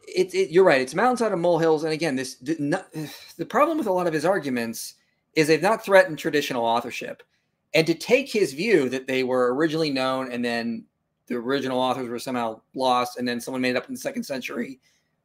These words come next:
forced it on them, and then it somehow just took hold like wildfire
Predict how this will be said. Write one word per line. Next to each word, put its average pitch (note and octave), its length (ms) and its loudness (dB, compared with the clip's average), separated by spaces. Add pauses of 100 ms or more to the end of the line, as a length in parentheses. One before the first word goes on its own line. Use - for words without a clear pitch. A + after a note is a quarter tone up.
(140)
forced D3 280 4
it C3+ 80 2
on C3 200 4
them, B2+ 200 2
and A#2+ 120 -2
then A#2 220 -4 (100)
it A#2 160 -10
somehow B2+ 340 -2
just - 260 -8
took C#3 200 0
hold B2+ 300 2
like A#2 160 -2 (360)
wildfire B2 680 4